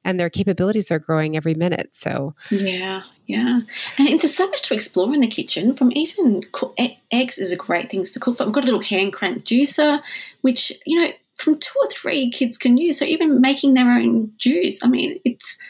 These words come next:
Speaker 2: wow, like, I never would have thought of doing that if I hadn't read about Montessori, or slicing strawberries or making butter with those little butter shaker things. There is so much we can do. And if I hadn't read about Montessori,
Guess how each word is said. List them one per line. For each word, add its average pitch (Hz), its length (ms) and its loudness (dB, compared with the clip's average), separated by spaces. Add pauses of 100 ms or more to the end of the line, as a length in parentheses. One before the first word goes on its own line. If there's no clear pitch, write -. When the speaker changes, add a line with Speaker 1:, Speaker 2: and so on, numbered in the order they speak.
(340)
Speaker 2:
wow, 311 340 0
like, - 200 -4
I 247 120 0
never 233 200 0
would 220 120 -4
have 214 80 -4
thought 226 120 -2
of 202 160 -2
doing 208 240 4
that 170 280 -2
if 214 120 -6
I 226 60 -4
hadn't 196 240 -4
read 202 160 -4
about - 140 -4
Montessori, 196 400 -2
or 180 100 -2
slicing 254 640 0
strawberries 247 800 0 (320)
or 240 60 4
making 247 360 2
butter 233 260 -4
with 233 120 0
those 214 200 0
little 220 320 -2 (100)
butter 233 200 0
shaker 214 580 -2 (460)
things. 247 240 6
There 247 140 0
is 240 200 0
so 262 180 0
much 262 200 0
we 226 80 -6
can 214 120 4
do. 208 120 0
And 208 180 -2
if 214 80 -8
I 196 40 -8
hadn't 226 320 -2
read 202 120 0
about 185 200 -4
Montessori, - 720 -4